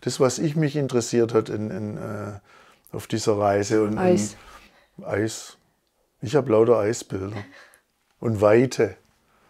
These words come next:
Speaker 1: Und da kam tatsächlich auch mal ein Eisbär tatsächlich.
Speaker 2: Und hast du ihn fotografiert?
Speaker 1: Ich hab ihn fotografiert, ja.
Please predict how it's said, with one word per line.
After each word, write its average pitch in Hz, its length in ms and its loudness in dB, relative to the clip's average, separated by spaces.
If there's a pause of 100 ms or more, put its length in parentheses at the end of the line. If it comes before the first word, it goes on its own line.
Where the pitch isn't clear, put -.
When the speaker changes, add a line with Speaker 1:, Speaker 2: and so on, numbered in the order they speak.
Speaker 1:
Und 135 140 2
da 131 80 2
kam 135 240 4
tatsächlich 127 480 4
auch 107 140 6
mal 107 200 2
ein - 60 -8
Eisbär 107 480 -2
tatsächlich. 101 680 -10
Speaker 2:
Und 226 100 4
hast 226 200 6
du 240 60 8
ihn 226 80 4
fotografiert? 247 640 4
Speaker 1:
Ich - 100 2
hab 156 120 8
ihn 135 80 4
fotografiert, 123 640 6
ja. - 80 4